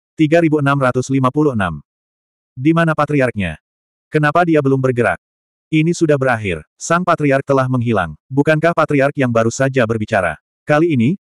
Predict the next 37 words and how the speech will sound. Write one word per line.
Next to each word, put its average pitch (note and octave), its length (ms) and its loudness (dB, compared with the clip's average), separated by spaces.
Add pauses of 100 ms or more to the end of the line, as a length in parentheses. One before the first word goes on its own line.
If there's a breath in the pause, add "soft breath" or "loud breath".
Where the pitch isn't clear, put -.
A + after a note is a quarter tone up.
saudara C#3+ 480 2
Wang C3+ 180 2
Yan B2+ 300 0
dalam C#3 240 2
masalah. G2 500 -4 (720)
Mountain D3+ 320 2
River D#3+ 240 0
World D3+ 240 0
menjadi B2 240 2
lebih A#2 240 0
gila A#2 320 0
dari C3 240 0
sebelumnya. F#2 480 -4 (240)
Wang D3+ 240 0
Yan F3 160 2
seperti D#3 320 -2
setitik C#3 320 -2
debu A#2+ 320 -2
yang A#2+ 80 0
tersapu C3 400 -2
ke B2+ 80 -2
dunia A#2+ 320 0
bintang. F#2+ 340 -4 (300)
Melihat D3 320 0
Wang E3 160 0
Chen D3+ 160 0
belum C#3 180 2
muncul, C3+ 540 0
orang-orang C#3 480 0
yang C3+ 80 0
baru A2+ 180 2
saja B2 300 0
menyalakan A2 320 0
harapan A2 400 -2
mereka B2+ 320 0
menjadi G#2+ 320 0
cemas. F2 480 -6